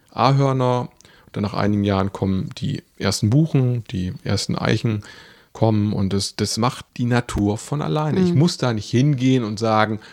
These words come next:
Speaker 1: „So, ich pflanze jetzt hier wieder in Reihe und Glied irgendwelche Bäume, die Superbäume, wie zum Beispiel Du-, Douglasie oder
Speaker 2: Mhm.
Speaker 1: was weiß ich, was sie jetzt alles noch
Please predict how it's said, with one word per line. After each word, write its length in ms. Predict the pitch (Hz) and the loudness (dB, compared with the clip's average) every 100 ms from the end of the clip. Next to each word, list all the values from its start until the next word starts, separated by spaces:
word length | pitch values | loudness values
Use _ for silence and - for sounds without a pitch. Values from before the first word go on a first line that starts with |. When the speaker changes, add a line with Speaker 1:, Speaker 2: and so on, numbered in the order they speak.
| - | -14
Speaker 1:
„So, 380 | - 117 110 - - - | -2 2 2 0 -10 -12
ich 140 | 107 | -10
pflanze 400 | - 113 117 113 113 | -2 0 2 2 0
jetzt 180 | 107 | 0
hier 240 | - 117 107 | 2 2 4
wieder 320 | 107 101 98 | 4 4 2
in 100 | 110 | 0
Reihe 300 | 104 107 113 | 2 4 4
und 160 | 110 104 | 0 -2
Glied 260 | 110 110 104 | -2 -2 0
irgendwelche 720 | 107 104 104 101 - 98 95 - | -2 2 2 2 2 2 0 -4
Bäume, 340 | - 104 120 110 | 2 4 6 4
die 100 | 107 | 2
Superbäume, 840 | 107 117 113 95 104 104 104 101 | -2 2 2 4 4 6 4 2
wie 100 | 113 | 0
zum 160 | - 101 | -2 -2
Beispiel 380 | 101 - - | -4 -6 -8
Du-, 180 | 98 104 - | -4 -4 -2
Douglasie 680 | - 101 107 101 104 117 110 | 0 2 4 4 4 4 4
oder 280 | 92 101 98 - | 4 4 2 0
Speaker 2:
Mhm. 220 | 196 196 110 | -12 -4 -2
Speaker 1:
was 160 | 101 | 0
weiß 140 | 101 110 | 0 0
ich, 160 | - | 0
was 140 | 101 - | 0 2
sie 100 | 101 | 0
jetzt 160 | 98 | 0
alles 240 | - 104 104 | -2 0 2
noch 200 | 101 | 0